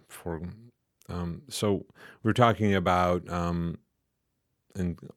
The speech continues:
I'll do this and maybe it's a bad habit, but stepping back, what are we talking about here? We're talking about, you know, uh, putting out a, uh,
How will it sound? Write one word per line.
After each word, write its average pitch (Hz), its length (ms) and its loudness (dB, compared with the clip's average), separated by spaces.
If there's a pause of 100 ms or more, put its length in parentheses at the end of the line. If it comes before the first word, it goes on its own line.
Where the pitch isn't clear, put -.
(160)
I'll 87 80 -4
do 90 220 2
this 90 220 2
and 87 60 -2
maybe 87 220 -2
it's - 120 -8
a 85 60 -10
bad 82 240 -2
habit, 85 420 -2
but 82 140 -10
stepping 92 380 0
back, 90 220 2
what 98 220 8
are 95 40 10
we 95 100 6
talking 92 360 2
about 95 240 0
here? 101 180 0
We're 82 80 -2
talking 85 420 -2
about, 78 500 -6 (360)
you 80 140 -10
know, 76 260 -10 (120)
uh, - 140 -12 (100)
putting 85 280 0
out 78 320 -2 (560)
a, 78 340 -6
uh, 78 260 -8